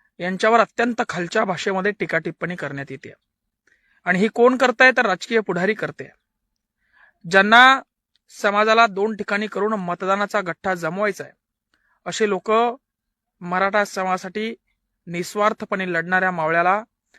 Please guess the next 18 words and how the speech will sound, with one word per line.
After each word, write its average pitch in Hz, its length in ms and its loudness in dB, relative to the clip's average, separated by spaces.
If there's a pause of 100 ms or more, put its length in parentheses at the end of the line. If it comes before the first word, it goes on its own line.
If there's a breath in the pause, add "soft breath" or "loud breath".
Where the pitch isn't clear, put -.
(180)
अत्यंत 208 480 -4
खालच्या 165 340 -2
भाषेमध्ये 180 460 -6
टीका 180 280 -6
टिप्पणी 175 360 -10
करतायत. - 500 -18 (840)
आम्ही 196 180 0
शांत 247 300 4
आहोत, 226 160 8 (1000)
आम्ही 190 180 -4
शांत 233 240 0
बसलोय, 247 500 4 (1000)
कारण 214 160 4
आम्हाला 220 240 6
ही 247 160 4
लढाई 240 240 6
जिंकायची 220 460 0
आहे 151 120 -6